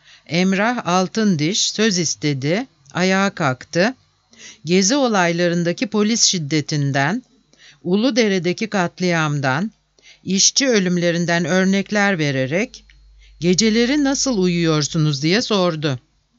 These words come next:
Abdullah Gül soğukkanlılığını bozmadan cevap vermeye çalıştı ama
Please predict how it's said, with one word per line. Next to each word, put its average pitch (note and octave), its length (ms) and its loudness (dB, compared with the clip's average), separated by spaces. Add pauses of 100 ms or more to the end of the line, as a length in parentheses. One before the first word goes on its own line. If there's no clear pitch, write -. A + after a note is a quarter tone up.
(1300)
Abdullah A3+ 720 -2
Gül D4 200 0
soğukkanlılığını G3 1120 2
bozmadan G3+ 640 2
cevap G3 400 -2
vermeye F3 460 2
çalıştı F3 600 0
ama F3 420 0